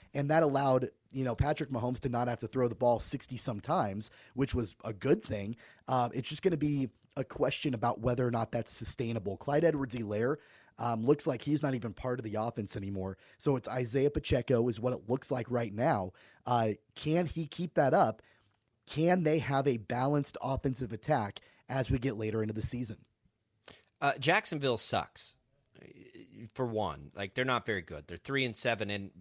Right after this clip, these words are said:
Speaker 2: and they've allowed essentially the same amount of points this year as Kansas City. Kansas City's giving up twenty-three points a game. That's probably not good enough. Um, but I, again, with Spagnuolo and with a young defense, I will bake in improvement to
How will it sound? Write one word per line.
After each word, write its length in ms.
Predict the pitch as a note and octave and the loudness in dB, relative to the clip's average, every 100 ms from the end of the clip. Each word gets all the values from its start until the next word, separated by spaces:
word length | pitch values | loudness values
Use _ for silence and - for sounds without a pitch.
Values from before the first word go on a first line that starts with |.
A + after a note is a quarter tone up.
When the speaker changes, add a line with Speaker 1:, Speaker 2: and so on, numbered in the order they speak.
| - | -8
Speaker 2:
and 200 | G#2+ G#2 | -6 0
they've 340 | A2+ A2 - - | 0 0 -4 -6
allowed 480 | G#2 A2 A2+ G2+ E2+ | 0 2 2 0 -6
essentially 460 | - G#2 B2+ G#2+ G#2+ | -10 -4 -4 -4 -6
the 100 | F2 | -6
same 260 | - A#2 G2+ | -6 -4 -4
amount 220 | F#2+ F2 | -6 -8
of 80 | - | -8
points 280 | F#2+ F2 | -10 -8
this 200 | - E2 | -8 -8
year 160 | F#2+ E2+ | -8 -8
as 100 | D#2 | -8
Kansas 380 | - E2 D2+ D2+ | -10 -12 -8 -8
City. 240 | - - - | -8 -12 -6
Kansas 320 | D3+ G#3+ - | -6 -4 -4
City's 200 | D#3+ A2 | -4 -4
giving 220 | G#2+ G#2 | -6 -6
up 120 | F#2 | -8
twenty-three 400 | - A2 G2 G2 | -8 -8 -8 -10
points 300 | F2 F2+ F2 | -10 -12 -12
a 60 | D#2 | -10
game. 320 | E2+ D2+ - _ | -10 -12 -14 _
That's 220 | A2+ A#2+ | -4 -4
probably 420 | - F#3 E3+ B2 | 0 2 2 -2
not 260 | A2+ F#2 F2 | -4 -4 -4
good 180 | G#2+ D2+ | -4 -6
enough. 240 | - - _ _ _ _ _ _ | -8 -20 _ _ _ _ _ _
Um, 480 | F#2+ F#2 F#2 F2+ F2 _ _ | -4 -2 -2 -6 -10 _ _
but 180 | A#2 E3 - | 2 2 4
I, 100 | D3 | 0
again, 420 | - C3+ D#3+ B2 F#2+ _ _ _ | 2 2 2 2 -2 _ _ _
with 180 | C3+ C3+ | -2 -2
Spagnuolo 640 | - C3+ B2+ B2+ C#3 C3 | 0 2 2 0 0 0
and 100 | A#2+ | -2
with 140 | A#2 A#2+ | -4 -2
a 20 | |
young 240 | A2 G#2+ | -2 -4
defense, 560 | G2+ B2+ B2+ G#2+ G2 - _ | -4 -6 -4 -6 -4 -10 _
I 180 | G#2+ G#2+ | 0 0
will 280 | G2+ A#2+ | 0 -2
bake 320 | A2+ A2+ G#2+ - | 0 0 0 -2
in 140 | G2 | -4
improvement 640 | E2+ - F3 G#3+ A2+ F2+ - - | -6 -6 -4 -4 -6 -10 -10 -8
to 340 | B2+ A2 F#2+ | -6 -4 -6